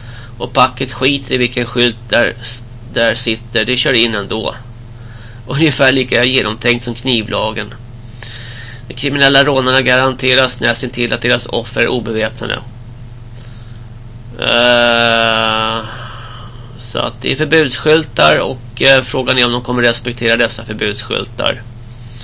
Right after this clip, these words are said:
Och då får man sätta upp övervakningskameror också så att man kan ta foton på registreringsskyltarna.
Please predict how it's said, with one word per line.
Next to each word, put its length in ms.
Och 380
då 100
får 120
man 160
sätta 240
upp 140
övervakningskameror 880
också 280
så 100
att 100
man 120
kan 200
ta 420
foton 600
på 220
registreringsskyltarna. 1400